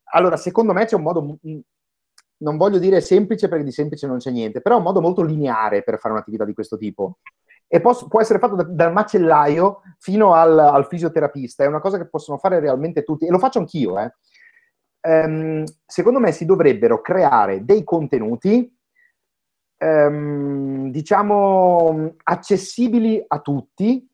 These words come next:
e il, gratuiti, e il più possibile, ehm, standardizzati. Quindi, eh, adesso io purtroppo, vi chiedo scusa, non conosco il vostro lavoro, quindi non uso i termini giusti,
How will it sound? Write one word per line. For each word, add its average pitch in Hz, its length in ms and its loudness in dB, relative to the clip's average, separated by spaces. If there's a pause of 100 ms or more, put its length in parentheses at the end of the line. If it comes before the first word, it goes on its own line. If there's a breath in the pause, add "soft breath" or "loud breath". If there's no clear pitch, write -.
(540)
e 170 400 6
il, 160 240 -4 (320)
gratuiti, 143 880 0 (260)
e 214 120 4
il 220 140 2
più 269 160 0
possibile, 214 1000 4
ehm, 151 380 -2
standardizzati. 135 1120 -4
Quindi, 123 440 -4
eh, - 260 -10
adesso 127 480 -2
io 170 180 4
purtroppo, 180 540 0
vi 127 80 -12
chiedo 151 180 -4
scusa, 147 280 -4
non 131 120 -4
conosco 143 360 -4
il 123 40 -2
vostro 139 240 -2
lavoro, 131 320 4
quindi 131 220 -4
non 117 120 -6
uso 127 160 -4
i 123 60 -8
termini 131 320 0
giusti, 131 400 -4